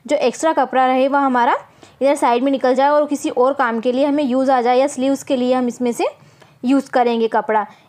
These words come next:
इसके लिए सबसे पहले मैंने चार भाग में कपड़े को फोल्ड किया, फिर उसके बाद मैंने यहाँ पर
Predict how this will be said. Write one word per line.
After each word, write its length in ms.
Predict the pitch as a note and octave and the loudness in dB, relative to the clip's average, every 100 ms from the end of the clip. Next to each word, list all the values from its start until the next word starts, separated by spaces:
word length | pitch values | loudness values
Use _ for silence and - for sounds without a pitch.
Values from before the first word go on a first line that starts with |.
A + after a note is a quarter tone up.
| - | -8
इसके 260 | C4 - E4+ | -6 -2 0
लिए 160 | E4+ | 0
सबसे 340 | E4+ D#4 D#4+ E4 | 0 -4 -4 -4
पहले 220 | D#4+ D4+ | -2 0
मैंने 160 | D4+ | -2
चार 320 | D#4 C4+ A#3+ B3+ | 0 0 0 0
भाग 240 | C4 B3+ | -2 -2
में 120 | C4 | -2
कपड़े 240 | B3 - A#3+ | -4 -2 -2
को 120 | C#4 | -2
फोल्ड 380 | C#4 A3+ A#3+ C4+ | 0 0 0 -2
किया, 360 | C#4 D4 D#4 | -2 0 0
फिर 200 | D4+ D#4 | -2 -4
उसके 320 | C#4 C#4+ - D#4+ | -6 -6 -6 -4
बाद 280 | A#3+ B3 C#4 | 0 0 0
मैंने 320 | C#4 C4+ C#4 | 0 0 0
यहाँ 280 | C4 A#3 G#3 | 0 -2 0
पर 140 | C4+ | -2